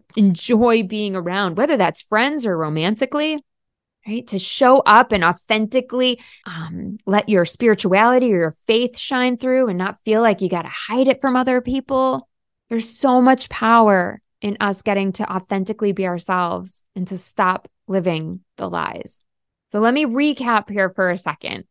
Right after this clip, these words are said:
so we can get a really clear picture about what the difference is between living the lies and having a life where we've replaced them with new truths. So if you're living the lies, you are taking what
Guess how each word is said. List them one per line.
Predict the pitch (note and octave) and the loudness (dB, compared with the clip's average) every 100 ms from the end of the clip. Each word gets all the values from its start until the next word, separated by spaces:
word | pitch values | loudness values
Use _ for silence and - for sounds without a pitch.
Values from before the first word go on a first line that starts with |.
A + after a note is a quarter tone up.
| _ | _
so | A3 | -2
we | G#3 G3+ | -2 0
can | G#3 | 0
get | A3 | 2
a | G#3+ | 4
really | G#3 F#3+ G#3+ A3+ C4 D4 D4+ - - | 2 0 -2 2 2 2 -2 -6 -16
clear | - C#4+ D4 C#4+ | -8 -2 0 -2
picture | - B3+ - G3+ E3+ E3 | -6 -10 -8 -4 -2 -2
about | F3+ F3 F3 - - _ | 0 2 2 0 -8 _
what | - E3+ F3 G3+ A3 | -8 -6 0 0 2
the | A#3+ | 0
difference | C#4 C#4 B3+ A3 G#3+ | 2 0 0 -4 -4
is | G3+ F#3 | -8 -6
between | F#3 G3+ F#3 F3 | -8 -6 -6 -6
living | F#3 G#3 C4+ | -6 -6 -6
the | D#4+ | -6
lies | E4 E4 F4+ G4+ G#4+ G4 - | -4 -4 -2 -2 -4 -6 -8
and | B3+ | -8
having | A3 G#3+ G#3 | -6 -4 -6
a | G#3 | -6
life | G3+ G3 G3+ G3 _ _ | -4 -2 -2 -4 _ _
where | G#3+ | -4
we've | G3+ G3 F#3+ | -2 -4 -2
replaced | F#3+ - E3 F3 - | -6 -4 -6 -6 -6
them | E3+ | -6
with | E3+ D#3+ | -4 -4
new | E3+ E3 | -6 -6
truths. | - - - - _ _ _ _ | -8 -8 -8 -14 _ _ _ _
So | - D#4 A3+ - F#3 _ _ _ | -8 0 2 0 -8 _ _ _
if | B3+ F#4 F#4+ | 4 4 4
you're | G#4 G#4 | 2 4
living | D#4+ C#4+ D4+ D4+ | 4 4 0 2
the | C#4+ | 2
lies, | A3+ F3 F3 F3+ - F#3+ _ | 2 0 -4 -10 -12 -18 _
you | G3+ A3 C#4 E4 | -2 2 2 2
are | E4+ F#4+ | 2 0
taking | F#4+ - D#4+ F4+ D#4 D#4 D4+ | -4 -6 -4 -4 -2 -4 0
what | C4+ C4+ | 0 0